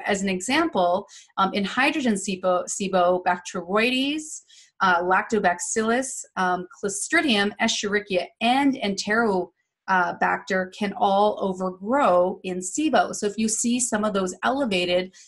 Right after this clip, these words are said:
it might sort of tip you off, like, maybe this person has a sibo infection, and that's why we're seeing those, um, infections as high.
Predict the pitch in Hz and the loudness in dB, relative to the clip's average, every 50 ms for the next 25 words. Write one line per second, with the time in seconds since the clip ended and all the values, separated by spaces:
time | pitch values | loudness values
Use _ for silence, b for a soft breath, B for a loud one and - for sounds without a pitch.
0 | B _ - 208 196 196 202 196 196 202 - - 226 214 220 220 - - 202 196 | B _ -6 -2 0 2 2 2 0 -2 -4 -4 -2 -2 -2 -2 -4 -6 -6 -4
1 | 226 208 180 175 175 180 190 - 190 185 185 185 185 175 180 180 180 180 180 196 | -2 0 2 2 2 0 0 -2 -6 -6 -6 -8 -10 -10 -6 -4 -4 -4 -4 -4
2 | 196 196 190 190 190 - - 175 - - 175 - 175 175 - 175 - - 277 277 | -6 -6 -6 -6 -6 -8 -8 -8 -8 -10 -10 -10 -8 -8 -8 -10 -6 -4 -2 0
3 | 254 226 190 190 185 190 185 - - 190 175 175 175 175 175 175 175 175 180 - | 0 0 0 0 -2 -4 -4 -4 -6 -8 -8 -8 -8 -6 -4 -2 -2 -2 -4 -6
4 | - - 180 175 175 175 175 175 - - 175 175 175 170 160 170 170 170 175 170 | -6 -4 -4 -4 -4 -4 -8 -12 -10 -10 -8 -8 -8 -6 -6 -6 -6 -6 -6 -10
5 | - b b b b b b b b - 190 185 175 170 175 170 - 233 226 - | -12 b b b b b b b b -2 2 2 2 2 0 -4 -8 -10 -10 -14
6 | _ _ 208 196 185 185 185 175 - - - - 170 175 165 160 - 170 160 - | _ _ -4 -2 -2 0 -2 -2 -2 -4 -8 -8 -8 -8 -8 -6 -6 -6 -6 -6
7 | - - - - 180 175 - - 277 | -8 -8 -2 -2 -2 -2 -2 -4 -10